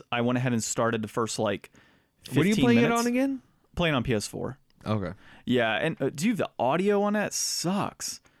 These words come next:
Speaker 1: Like, anybody that's played on the PlayStation four will recognize that the audio has, like, this,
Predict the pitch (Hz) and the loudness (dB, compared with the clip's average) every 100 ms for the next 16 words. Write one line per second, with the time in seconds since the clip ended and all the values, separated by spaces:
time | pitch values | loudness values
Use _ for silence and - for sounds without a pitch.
0 | _ _ _ _ - 131 123 139 170 175 | _ _ _ _ -2 0 2 0 0 0
1 | 175 160 127 - 143 143 143 127 - 127 | 0 2 -2 -2 0 2 2 0 0 0
2 | 151 135 131 113 120 147 127 110 127 - | 0 0 -2 -2 0 2 2 2 0 0
3 | 123 113 110 107 107 - 123 156 139 120 | 0 2 0 -4 -6 -2 0 0 0 0
4 | 120 120 113 - 110 - | -2 -2 -2 -2 -2 -4